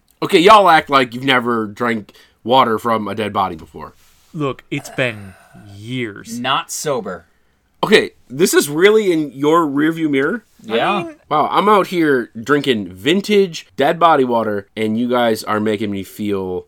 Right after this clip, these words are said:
Speaker 1: like I need to join, like, some kind of a society to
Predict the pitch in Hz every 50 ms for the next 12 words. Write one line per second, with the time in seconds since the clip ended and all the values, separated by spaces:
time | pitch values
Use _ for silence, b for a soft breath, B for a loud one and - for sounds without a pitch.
0 | _ - 98 101 98 90 - - 82 104 107 101 90 - 90 85 - 101 98 92
1 | 90 87 90 80 - - 85 87 82 80 - - 87 85 - 101 92 90 87 82
2 | - - - 98 - - - 113 - - 110 101 98 98 92 87 82 80 - -
3 | 95 90 85